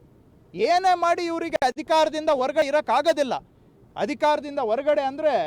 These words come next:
ಈ ಮೀನನ್ನು ನೀರಿಂದ ಎತ್ತು ಹೊರಗಡೆ ಬಿಟ್ಟಂಗೆ ಆಗೋಗಿದೆ ಇವಾಗ ಬಿ ಜೆ ಪಿ ಅವ್ರು. ಏನೇ ಮಾಡಿ ಅಧಿಕಾರ ಬೇಕು, ಏನಾರ ಮಾಡಿ ಬು-, ಉರುಳಿಸ್ಬೇಕು ಸರ್ಕಾರ. ಅದಕ್ಕೆ ಯಾವ ಮಟ್ಟಕ್ಕೆ ಹೋಗಿದ್ದಾರೆ ಅಂದರೆ, ಆ ಗವರ್ನರ್ನು ಕೂಡ ದುರುಪಯೋಗ ಮಾಡಿಕೊಂಡು ಸರ್ಕಾರನ ಬುಡಮೇಲು ಮಾಡೋದಕ್ಕೆ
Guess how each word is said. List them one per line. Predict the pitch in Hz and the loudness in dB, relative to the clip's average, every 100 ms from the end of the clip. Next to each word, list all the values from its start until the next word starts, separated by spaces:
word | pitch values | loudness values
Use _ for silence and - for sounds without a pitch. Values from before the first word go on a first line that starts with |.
| 151 - - | -6 -14 -14
ಈ | 170 | -10
ಮೀನನ್ನು | 196 226 330 330 302 247 | -6 -2 2 2 0 -4
ನೀರಿಂದ | 254 320 320 | -2 -2 0
ಎತ್ತು | 294 262 - 302 | 0 -2 -2 0
ಹೊರಗಡೆ | 240 285 339 | 0 4 4
ಬಿಟ್ಟಂಗೆ | 294 277 285 269 | 4 2 0 2
ಆಗೋಗಿದೆ | 247 285 311 277 262 | 2 4 2 4 4
ಇವಾಗ | 233 214 | 2 0
ಬಿ | 190 202 | -2 -4
ಜೆ | 220 240 | -4 -4
ಪಿ | - | -2
ಅವ್ರು. | 175 131 - - - - | -6 -6 -18 -20 -12 2
ಏನೇ | 277 330 | 4 4
ಮಾಡಿ | 339 320 349 | 2 2 0
ಅಧಿಕಾರ | 294 294 302 277 | -2 0 0 0
ಬೇಕು, | 226 220 - - - - _ - | -2 -4 -8 -20 -20 -20 _ -2
ಏನಾರ | 262 339 339 | 0 2 2
ಮಾಡಿ | 320 311 392 | 2 0 -2
ಬು-, | 285 240 | -6 -6
ಉರುಳಿಸ್ಬೇಕು | 247 339 339 262 277 220 | 0 0 0 2 0 0
ಸರ್ಕಾರ. | 190 185 190 151 127 _ _ - 156 | -6 -8 -6 -8 -8 _ _ -16 -8
ಅದಕ್ಕೆ | 240 - | -6 -4
ಯಾವ | 277 330 339 | -2 -2 -2
ಮಟ್ಟಕ್ಕೆ | 320 - 262 | -6 -6 -6
ಹೋಗಿದ್ದಾರೆ | 277 247 226 190 | -6 -4 -6 -6
ಅಂದರೆ, | 156 135 - - - _ - - _ - - 170 | -8 -12 -20 -20 -20 _ -20 -20 _ -20 -10 0
ಆ | 277 | 0
ಗವರ್ನರ್ನು | 220 240 339 330 311 311 294 | 2 4 4 2 -2 0 -4
ಕೂಡ | - 302 311 185 | -2 -2 -2 -2
ದುರುಪಯೋಗ | 302 - 349 320 294 | -4 2 2 4 2
ಮಾಡಿಕೊಂಡು | 262 233 - 175 139 127 - _ _ _ - | -2 -8 -10 -14 -14 -20 -20 _ _ _ -4
ಸರ್ಕಾರನ | 240 269 330 320 302 302 | -2 0 0 0 0 -6
ಬುಡಮೇಲು | 185 226 339 349 349 339 | -6 0 2 2 2 2
ಮಾಡೋದಕ್ಕೆ | 311 294 277 262 247 240 190 131 - | -2 -6 -6 -8 -12 -10 -10 -10 -16